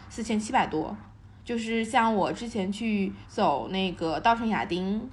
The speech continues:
稻城亚丁其实很多都是在爬坡的，然后包括去那个冈仁波齐，冈仁波齐也是大段都是在爬坡的，就是你要翻垭口。但是白马林措它的路线是转湖，所以它并不是要你翻过几座大山的那种，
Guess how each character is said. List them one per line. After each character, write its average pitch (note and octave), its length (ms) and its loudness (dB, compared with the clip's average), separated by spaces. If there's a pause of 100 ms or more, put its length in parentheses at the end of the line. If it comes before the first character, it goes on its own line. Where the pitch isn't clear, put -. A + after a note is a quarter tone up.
(300)
稻 C#4 140 4
城 C4+ 80 0
亚 G#3+ 160 2
丁 A3+ 100 0
其 A#3 160 -6
实 A3+ 140 -2
很 A3+ 220 -4
多 F#3+ 100 0
都 G#3+ 100 0
是 A#3+ 120 -4
在 A3+ 120 2
爬 E3 200 -2
坡 A3 260 -2
的， - 260 -8 (200)
然 G3 120 4
后 G3+ 140 6
包 A3+ 180 8
括 A3+ 240 0
去 G#3+ 220 -6
那 G#3 240 0
个 D#3 640 -4
冈 F3+ 100 6
仁 F#3+ 140 4
波 A#3 120 4
齐， - 460 -6
冈 F#3+ 140 4
仁 G#3 80 2
波 A#3+ 120 0
齐 B3 140 -4
也 F3+ 80 0
是 - 140 -8
大 D4 280 6
段 F#3 300 -2 (100)
都 A3 140 0
是 A#3+ 160 -6
在 G3+ 140 4
爬 E3 320 -4
坡 E3 260 -2
的， - 240 -8
就 A3+ 100 -6
是 A3+ 120 -4
你 G#3+ 80 2
要 F#3+ 100 6
翻 A3+ 300 0
垭 E3 200 2
口。 - 300 -4 (300)
但 A#3+ 180 0
是 A#3+ 420 -4 (320)
白 F#3 140 8
马 B3 180 2
林 F#3 200 0
措 A#3+ 200 0
它 G3+ 560 0 (280)
的 F3 180 0
路 A#3 240 -4
线 A3+ 180 0
是 G3 180 -6
转 A#3 340 2
湖， F#3 340 -8
所 A3 140 -2
以 G3+ 100 2
它 G#3+ 140 -6
并 B3+ 260 -2
不 F3 100 -2
是 F#3+ 260 0
要 G#3+ 180 4
你 F3+ 120 -2
翻 B3+ 300 6
过 B3+ 180 6
几 A3+ 160 -4
座 A3 200 -2
大 D#4+ 260 6
山 A3+ 240 2
的 A#3 80 0
那 G3 180 0
种， F#3 140 -8